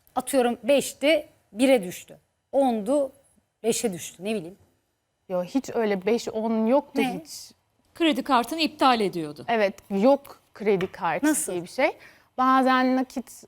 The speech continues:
Speaker 2: bazen, em, bankamatik kartla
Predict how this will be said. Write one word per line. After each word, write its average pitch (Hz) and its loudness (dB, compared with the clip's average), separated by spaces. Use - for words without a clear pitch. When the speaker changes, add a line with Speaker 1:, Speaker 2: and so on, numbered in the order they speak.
Speaker 2:
bazen, 226 -2
em, 196 -6
bankamatik 226 -4
kartla - -8